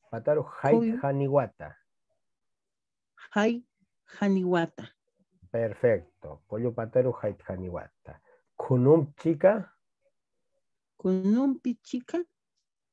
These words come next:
Speaker 1: Haitaniuma.
Speaker 2: Haitaniuma.
Speaker 1: Ajá, muy bien, ¿ves? Kunumchika Haitaniuma, ¿ya?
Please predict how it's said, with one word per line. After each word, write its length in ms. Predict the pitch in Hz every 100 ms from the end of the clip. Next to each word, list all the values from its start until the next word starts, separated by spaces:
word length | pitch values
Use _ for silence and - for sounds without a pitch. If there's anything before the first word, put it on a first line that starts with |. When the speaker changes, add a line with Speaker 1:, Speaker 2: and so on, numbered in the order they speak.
| - -
Speaker 1:
Haitaniuma. 880 | 139 139 131 123 143 131 98 82 - _ _ _ _ _ _ _ _ _ 226 220
Speaker 2:
Haitaniuma. 1400 | 220 233 214 _ _ - 208 208 233 262 180 131 - - _ _ _ _ -
Speaker 1:
Ajá, 460 | 110 123 127 262 269
muy 380 | 175 190 190 151
bien, 300 | 123 95 87
¿ves? 240 | 151 - _
Kunumchika 720 | - 135 127 - 147 180 170 -
Haitaniuma, 920 | 101 87 95 98 104 95 78 76 -
¿ya? 380 | 101 139 262